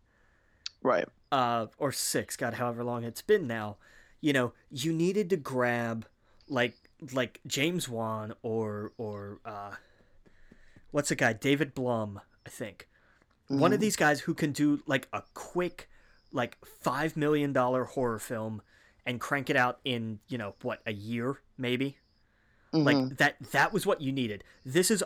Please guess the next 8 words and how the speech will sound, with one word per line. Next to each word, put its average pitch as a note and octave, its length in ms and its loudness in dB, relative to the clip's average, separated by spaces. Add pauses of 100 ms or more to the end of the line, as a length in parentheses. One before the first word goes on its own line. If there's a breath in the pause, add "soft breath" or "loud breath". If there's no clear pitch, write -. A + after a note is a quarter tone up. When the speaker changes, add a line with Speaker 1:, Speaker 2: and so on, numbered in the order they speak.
Speaker 2:
already C3 340 6
old A2 180 0
news. - 300 -18 (1000 soft breath)
And B2 320 4
Speaker 1:
Right. C3 180 4
Speaker 2:
it's C3+ 260 -4
already D3 380 4
like, C3+ 220 2